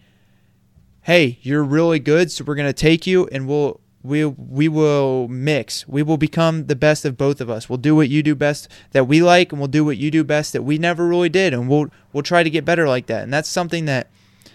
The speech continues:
Belichick does, Peyton does, McVay does. I, I know I keep saying McVay with these greats, but Andy Reid does. Like, these are some of the best coaches in the N F L, and that's what they do. They get the best players. They don't get the player that fits their system necessarily the best. Like,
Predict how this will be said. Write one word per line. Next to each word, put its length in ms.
Belichick 520
does, 360
Peyton 420
does, 320
McVay 460
does. 400
I, 160
I 120
know 160
I 60
keep 220
saying 160
McVay 340
with 120
these 180
greats, 320
but 200
Andy 280
Reid 260
does. 320
Like, 100
these 180
are 240
some 180
of 40
the 60
best 200
coaches 260
in 40
the 80
N 60
F 100
L, 80
and 80
that's 160
what 80
they 100
do. 220
They 100
get 160
the 80
best 320
players. 480
They 120
don't 200
get 120
the 60
player 360
that 240
fits 280
their 140
system 400
necessarily 640
the 80
best. 380
Like, 160